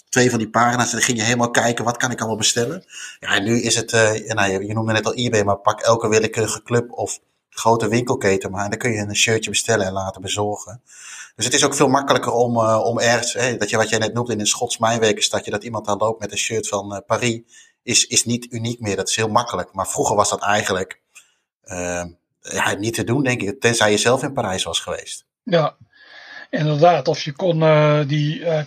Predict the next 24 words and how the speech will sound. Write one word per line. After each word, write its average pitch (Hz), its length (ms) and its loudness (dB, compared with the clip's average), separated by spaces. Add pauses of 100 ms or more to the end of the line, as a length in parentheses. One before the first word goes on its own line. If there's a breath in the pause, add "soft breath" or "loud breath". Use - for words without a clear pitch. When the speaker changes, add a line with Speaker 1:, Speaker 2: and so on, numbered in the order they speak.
Speaker 2:
clubs - 600 0
aanschrijven. 151 680 -2
Ik 151 140 -8
had 165 140 -2
van 156 220 0
die, 151 240 4
ehm, 147 300 2 (300)
van - 180 -10
die 139 120 -2
boeken, 175 340 0
de 139 400 -6
European 135 580 -8
Football 147 480 -6
Book 143 200 -8
of 156 120 -4
zoiets. - 320 -8
Dat 156 140 -2
ze 170 140 0
alle 170 260 6
gegevens 151 380 0
zijn 147 160 -4
van 143 120 -8
die 131 100 -8
clubs. - 440 -8